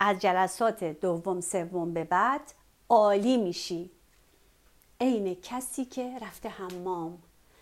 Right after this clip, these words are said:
تمیز دستهٔ گل شده. اوه، یه نفس عمیق و آخش، کاش زودتر این کارا رو می‌کردم، بهت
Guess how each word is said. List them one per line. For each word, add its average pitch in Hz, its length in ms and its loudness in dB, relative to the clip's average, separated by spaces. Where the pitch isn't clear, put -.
تمیز 285 800 2
دستهٔ 269 520 -2
گل 233 340 4
شده. 170 560 -6
اوه، 311 280 2
یه 240 100 -2
نفس 202 440 -4
عمیق 196 460 -2
و 311 280 4
آخش، 226 800 -2
کاش - 280 -12
زودتر 240 420 -2
این 226 180 -2
کارا 196 260 -2
رو 190 100 -4
می‌کردم، 196 640 0
بهت 190 340 -2